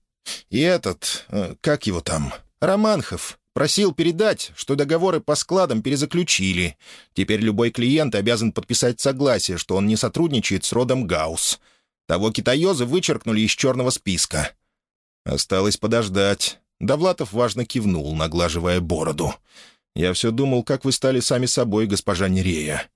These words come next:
Свободной в мыслях и действиях, но в то же время общительной и жизнерадостной».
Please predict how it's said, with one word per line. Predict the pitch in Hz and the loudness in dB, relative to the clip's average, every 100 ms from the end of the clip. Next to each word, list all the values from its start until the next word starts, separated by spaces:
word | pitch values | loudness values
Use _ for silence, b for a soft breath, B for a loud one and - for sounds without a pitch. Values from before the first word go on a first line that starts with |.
| _ _ _ | _ _ _
Свободной | - 76 82 139 131 135 | -4 -2 0 0 2 0
в | 113 | 0
мыслях | 143 156 - 98 - | 2 2 2 0 0
и | 117 | 0
действиях, | 127 143 131 90 85 - - _ | 2 2 0 -4 -10 -10 -18 _
но | 175 | -4
в | 180 | 0
то | 196 | 0
же | 170 | 2
время | 160 143 131 | 2 2 2
общительной | - - 196 170 151 123 87 | 0 -2 0 2 2 0 0
и | - 120 | 0 2
жизнерадостной». | 131 110 104 101 101 90 - 80 - | 2 2 2 2 2 0 -2 -6 -8